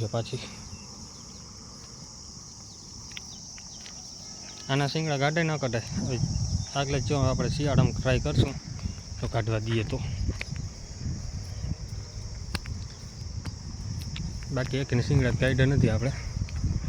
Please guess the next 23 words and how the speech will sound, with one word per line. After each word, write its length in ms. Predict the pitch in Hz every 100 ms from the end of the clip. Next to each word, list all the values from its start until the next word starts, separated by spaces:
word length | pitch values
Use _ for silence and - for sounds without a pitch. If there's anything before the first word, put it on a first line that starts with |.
| - - - - - - - - - - - - - - - - - - - - - - -
કેમ 140 | 135 131
કે 60 | 113
ચરવા 240 | 139 156 156
જતી 180 | 147 165
હોય 60 |
ને 60 | 147
એના 160 | 143 -
શિંગડા 300 | 147 135 147
કાંકરીને 380 | 143 143 135 123
કીએ 160 | 147 135 120
કાઢાય 260 | 123 127 139
નહીં 140 | 131
બહુ, 60 | - - - - - - - - - - - - - - - -
ભાંગી 300 | 127 131 113
લઈએ 160 | 120 - - - - - -
તો 60 | 113 110
રૂપ 140 | 131 131 131
વિખાઈ 300 | 131 123 110
જાય 140 | 107
આખું. 240 | 107 120 117 - - - - - - - - - - - - - - - - - - - - - - - - - - 131 - 135
બાકી 240 | 120 107 110
તો 60 | 123
જેવું 220 | 135 127